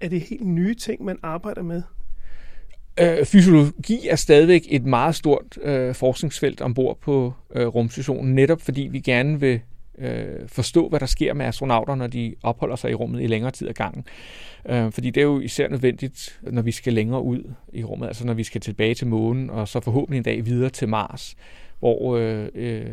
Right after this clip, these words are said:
Speaker 2: astronauterne skal være langt mere uafhængige, og hvor man ikke bare kan vende tilbage til, til jorden, øh, inden for nogle få dage, hvis der opstår et, et problem.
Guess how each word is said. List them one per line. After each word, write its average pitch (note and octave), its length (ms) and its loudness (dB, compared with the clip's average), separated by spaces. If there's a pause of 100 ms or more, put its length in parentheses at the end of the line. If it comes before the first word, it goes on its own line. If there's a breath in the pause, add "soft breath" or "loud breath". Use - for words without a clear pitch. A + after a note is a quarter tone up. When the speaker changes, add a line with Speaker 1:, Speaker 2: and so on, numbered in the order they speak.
Speaker 2:
astronauterne A2 500 -6
skal A#2 180 -8
være A2+ 100 0
langt A2+ 220 -2
mere A#2 300 -2 (160)
uafhængige, A#2+ 600 0
og - 20 0
hvor A2 160 -2
man G#2 120 -4
ikke F#2+ 140 -6
bare A2+ 200 0
kan A#2+ 220 0
vende G#2+ 160 -2
tilbage G#2 380 -4
til, A2 360 -8
til A#2+ 160 -6
jorden, A#2 360 -4 (580 soft breath)
øh, G#2+ 300 -2
inden A#2 200 -2
for A#2+ 100 -4
nogle G#2+ 160 -4
få - 200 -2
dage, G#2+ 320 -2
hvis - 520 -6
der G2+ 340 -2
opstår G2+ 440 -6
et, - 160 -10
et - 160 -8
problem. A2+ 400 -10